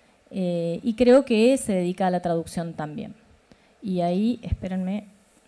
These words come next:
y también lo tenemos a el doctor José Antonio Alonso Navarro,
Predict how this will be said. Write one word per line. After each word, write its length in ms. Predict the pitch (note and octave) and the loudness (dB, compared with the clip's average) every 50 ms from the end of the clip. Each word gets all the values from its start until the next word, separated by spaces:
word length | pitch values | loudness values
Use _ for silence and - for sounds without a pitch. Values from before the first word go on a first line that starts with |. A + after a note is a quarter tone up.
| - - - - - - - - - _ _ _ _ - - _ _ _ _ _ _ _ - - | -20 -20 -20 -20 -20 -20 -20 -20 -20 _ _ _ _ -20 -20 _ _ _ _ _ _ _ -6 -2
y 120 | G#3+ G#3 | 0 2
también 280 | A3 G#3 G#3+ A3 A#3 A#3 | 4 6 6 8 8 8
lo 140 | A#3+ A#3 A#3 | 8 6 6
tenemos 480 | G#3+ G#3 A3 A3 A#3 A#3+ A#3+ A#3 - - | 4 4 6 6 6 6 6 4 2 -2
a 440 | - F#3+ G3 G3+ G#3 A3 A3+ - - | -2 0 2 2 4 2 2 0 0
el 460 | G3 F#3+ F#3 F#3 F3+ F3 F3 F3 E3+ | 0 0 0 2 0 0 0 -2 0
doctor 360 | E3+ F3 E3+ - - G3 G3 G#3 | 0 -2 -2 0 0 0 0 0
José 360 | G3+ - F#3+ F#3+ - G3 F#3 | 0 -2 -2 -2 0 0 2
Antonio 480 | F3+ F#3 F#3 - F#3+ F#3 F#3+ F#3+ F#3 | 2 2 0 2 2 2 4 4 4
Alonso 400 | F3 E3+ F3+ F#3+ F#3+ F#3+ - G#3+ | 4 4 4 2 2 0 0 0
Navarro, 520 | G3+ G#3+ A#3+ C4+ D4 C#4+ C#4+ D4 D4+ D#4 | 2 4 4 4 4 4 4 4 2 2